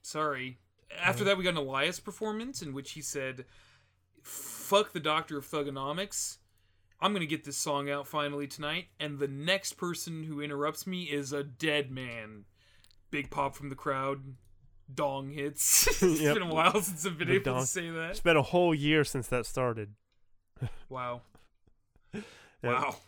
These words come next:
Speaker 2: The dong happens. Undertaker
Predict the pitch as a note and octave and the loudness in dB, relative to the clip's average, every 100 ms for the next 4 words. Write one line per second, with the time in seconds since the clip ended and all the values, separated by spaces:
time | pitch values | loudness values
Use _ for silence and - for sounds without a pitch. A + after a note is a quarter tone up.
0 | _ _ _ _ _ _ _ - A2 B2+ | _ _ _ _ _ _ _ -8 2 6
1 | C3+ C3 A#2+ C3 B2 - B2+ B2 A#2+ - | 6 4 2 4 4 2 -4 -4 -8 -12
2 | - _ _ _ _ _ _ _ _ _ | -16 _ _ _ _ _ _ _ _ _
3 | _ - A#2+ A2+ B2+ A#2+ | _ -6 -4 0 2 2